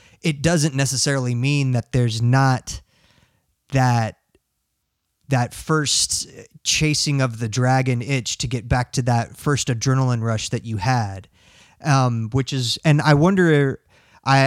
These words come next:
I didn't get deep into the research on it, but it made me wonder if there's, like, part of this stress response and the people that are addicted to it, if that has some sort of corollary with, like, the people who are addicted to gambling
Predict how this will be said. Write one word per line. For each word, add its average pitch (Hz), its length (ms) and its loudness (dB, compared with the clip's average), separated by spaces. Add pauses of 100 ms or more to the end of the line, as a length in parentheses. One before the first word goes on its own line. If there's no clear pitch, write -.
(140)
I 120 480 4 (280)
didn't 135 440 2
get 127 240 -2
deep 139 240 2
into 127 200 2
the 117 120 -4
research 131 420 -4
on 113 120 0
it, 113 140 -2
but 123 120 4
it 127 60 2
made 156 160 6
me 143 100 6
wonder 131 520 4
if 123 180 0
there's, 120 420 2
like, 113 400 -2 (640)
part 156 240 2
of 127 140 -2
this 131 180 0
stress - 460 -2
response 131 540 -2
and 123 100 -2
the 107 40 -4
people - 320 0
that 123 200 4
are 117 160 4
addicted 117 540 -2
to 127 200 -2
it, 123 160 -2
if 123 200 -6
that 127 200 -2
has 120 240 -2
some 127 220 0
sort 123 220 0
of 110 100 -6
corollary 123 580 -2
with, 117 240 -4
like, 113 220 2
the 113 80 -2
people 123 440 0
who 117 140 -2
are 113 140 0
addicted 110 380 -4
to 110 60 -4
gambling 117 760 0